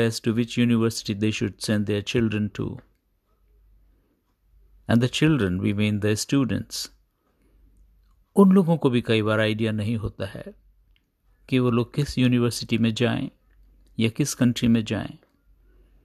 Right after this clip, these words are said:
So selecting the correct country and the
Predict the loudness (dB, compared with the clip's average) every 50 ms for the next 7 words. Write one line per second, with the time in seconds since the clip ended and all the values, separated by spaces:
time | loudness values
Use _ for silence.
0 | _ _ _ _ _ _ _ _ _ -4 0 0 0 2 2 2 4 4 4 2
1 | 0 _ _ 0 2 2 2 0 0 0 2 2 2 2 0 -2 -6 -10 -18 _
2 | _ _ _ _ _ _ _ _ 0 2 2 0 -2 -6 -2 0 2 2 2 0
3 | -2 0 0 0 0 0 -2 -4 -2 -2 -2 0 0 0 0 0 -2 -4